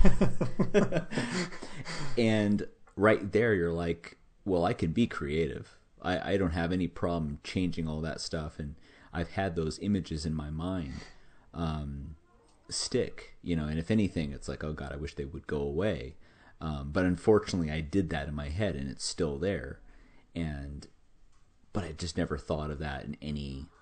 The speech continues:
Speaker 2: creative sense, like, doing that. Um,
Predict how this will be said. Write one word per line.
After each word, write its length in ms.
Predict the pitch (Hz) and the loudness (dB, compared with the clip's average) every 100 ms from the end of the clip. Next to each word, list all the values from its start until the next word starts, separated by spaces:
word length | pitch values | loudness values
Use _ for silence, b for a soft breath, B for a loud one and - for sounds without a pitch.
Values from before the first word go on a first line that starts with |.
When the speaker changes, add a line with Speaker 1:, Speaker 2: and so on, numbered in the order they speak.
| - | -12
Speaker 2:
creative 540 | - 80 71 73 - | -4 -4 -4 -8 -8
sense, 460 | - - 82 64 - | -8 -6 -6 -6 -10
like, 100 | 78 - - | -14 -12 -4
doing 380 | 85 90 85 69 | 0 0 -2 -4
that. 400 | 65 67 - - - - _ _ _ - | -10 -12 -16 -20 -20 -20 _ _ _ -14
Um, 540 | 82 76 69 69 73 | -8 -6 -8 -10 -12